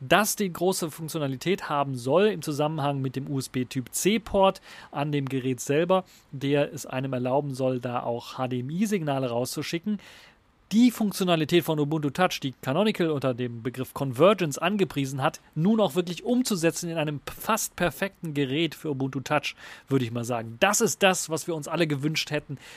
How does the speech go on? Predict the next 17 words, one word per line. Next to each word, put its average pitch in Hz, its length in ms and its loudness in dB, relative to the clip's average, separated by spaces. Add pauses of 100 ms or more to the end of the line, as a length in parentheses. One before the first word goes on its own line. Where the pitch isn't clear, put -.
(180)
äh, 127 80 -4
als 135 280 -2
Canonical 143 480 0
noch 131 160 -2
Ubuntu 131 300 -4
Touch - 440 -8
als 117 280 -8
Hoffnungsträger 127 580 -2
entwickelt 131 420 -6
hat. 147 200 -2 (380)
Nämlich 208 420 2 (280)
ein 151 220 4
F 180 160 0
X - 160 0
Tech 151 200 0
One 143 260 2
Pro, 202 380 4